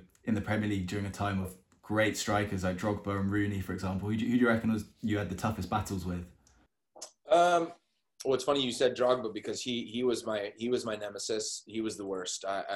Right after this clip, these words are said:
Speaker 2: I, you asked me about one player. I got to play against Ronaldo. I got to play against Messi three times.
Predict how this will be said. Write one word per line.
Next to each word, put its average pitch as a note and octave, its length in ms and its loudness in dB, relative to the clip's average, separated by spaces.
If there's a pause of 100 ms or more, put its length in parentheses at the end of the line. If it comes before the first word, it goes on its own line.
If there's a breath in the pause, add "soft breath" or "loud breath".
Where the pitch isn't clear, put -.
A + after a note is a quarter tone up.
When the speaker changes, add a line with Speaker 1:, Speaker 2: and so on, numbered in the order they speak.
Speaker 2:
I, - 20 -4
you G2+ 140 -4
asked G#2 240 -2
me G#2+ 100 -6
about F#2+ 240 -4
one G#2 180 -8
player. G2+ 400 -2
I F#2 120 -6
got G2+ 200 -10
to - 60 -20
play G#2+ 160 -6
against G2+ 260 -6
Ronaldo. G2+ 540 -2
I F#2 40 -6
got G2 140 -6
to - 140 -20
play G2+ 80 -2
against G2 260 -10
Messi G2+ 320 -8
three G#2 140 -8
times. G2+ 400 -8